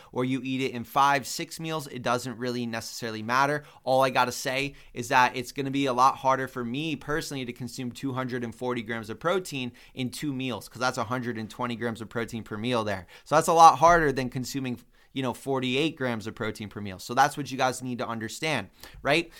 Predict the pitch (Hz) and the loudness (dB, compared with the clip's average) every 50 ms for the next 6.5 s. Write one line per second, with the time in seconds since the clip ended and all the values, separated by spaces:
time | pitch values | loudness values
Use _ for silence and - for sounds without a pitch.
0 | - - - _ - 147 143 139 139 156 180 185 - - 196 170 - 180 165 160 | -20 -20 -10 _ 0 2 2 4 4 2 2 2 0 -2 -4 -4 -2 -2 -2 0
1 | 156 139 135 135 175 180 185 - 156 131 139 123 139 139 143 131 123 123 131 127 | 0 -2 2 6 6 6 6 6 2 -2 -4 -4 0 2 2 2 2 0 -4 -8
2 | 123 - - 139 131 123 - 131 123 123 117 107 - 120 123 147 160 165 160 156 | -8 -8 -6 -6 -6 -4 -4 -4 -2 -2 -2 -2 -2 -4 -2 0 2 2 2 2
3 | 131 123 120 120 117 113 120 120 117 107 - - 110 117 113 117 113 107 120 147 | 0 -2 -4 -4 -4 -6 -6 -6 -6 -8 -10 -8 -4 -4 -4 -2 -2 2 4 4
4 | 160 170 - - 131 131 131 135 139 139 135 131 123 127 123 127 127 117 127 123 | 4 4 2 -2 -6 -6 -4 -4 -4 -4 -4 -4 -2 -2 0 0 0 0 0 0
5 | 110 110 113 107 120 123 117 117 113 - - - 151 147 143 - - - 123 120 | 0 -2 -4 -6 -6 -6 -4 -6 -6 -8 -4 -2 -2 -2 -2 -4 -8 -8 -6 -6
6 | 107 107 101 - - 110 98 95 95 | -6 -6 -8 -8 -4 -4 -2 -2 -4